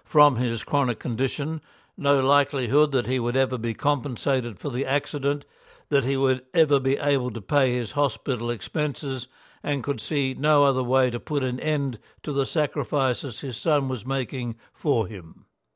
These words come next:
Surely his son needed to return to his wife and family and his own life back in Thailand. Of course, we don't know what Balon was thinking or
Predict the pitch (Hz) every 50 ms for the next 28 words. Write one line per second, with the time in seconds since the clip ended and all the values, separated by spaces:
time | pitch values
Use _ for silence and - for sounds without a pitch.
0 | _ _ _ _ _ _ _ - - - - - _ - - 202 208 208 196 185
1 | 160 143 156 143 127 - - 160 156 151 147 151 151 151 143 143 123 110 135 135
2 | 135 117 - 160 156 147 139 131 135 135 131 113 101 135 143 151 143 123 131 135
3 | 127 - 170 165 165 165 147 135 127 123 127 - _ _ _ _ _ - 156 143
4 | 139 131 113 139 143 143 139 139 135 131 131 131 127 - - _ 143 139 135 -
5 | - 127 123 113 - 123 120 117 107 101 101 98 92 110 104 98 - - - _
6 | _ _ _ _ _ _ _ _ _ _ _ _ _ _ _ _ _ - 151 -
7 | - 196 190 180 170 - - 180 170 190 190 180 175 175 180 185 175 147 139 135
8 | 151 160 170 156 139 143 135 131 131 127 127 127 123 123 123 123 113 - - 143
9 | 143 135 - 160 165 160 143 135 131 127 123 117 -